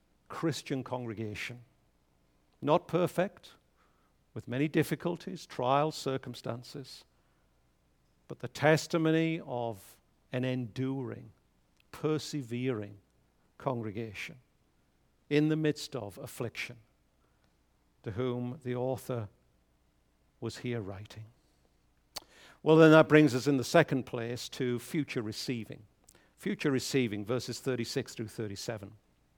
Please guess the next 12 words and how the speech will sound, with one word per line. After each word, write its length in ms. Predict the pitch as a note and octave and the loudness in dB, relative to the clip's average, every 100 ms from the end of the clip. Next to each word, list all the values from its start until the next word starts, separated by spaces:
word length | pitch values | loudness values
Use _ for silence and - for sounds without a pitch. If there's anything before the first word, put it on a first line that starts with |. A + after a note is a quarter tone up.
| _ _ _ _ _ _ _ _ _ _ _ _ _ _ | _ _ _ _ _ _ _ _ _ _ _ _ _ _
If 160 | - - | 4 6
the 80 | - | 4
present 800 | - G3 A3 - D#3 D3 - C3+ | 12 12 12 12 6 4 0 0
were 240 | C#3 D3 | 2 2
to 160 | - C3+ | 2 -2
involve 400 | B2 B2 A#2+ A2 | 0 2 2 0
suffering, 540 | - C3 - A#2 B2 | 2 2 0 -8 -4
as 200 | B2 A#2+ | -4 -4
it 160 | C#3 - | -6 -4
would 300 | A#2 A#2+ B2+ | -4 -4 -8
for 220 | - A2+ | -10 -6
them, 400 | A#2 A#2+ D3 | -4 -4 -6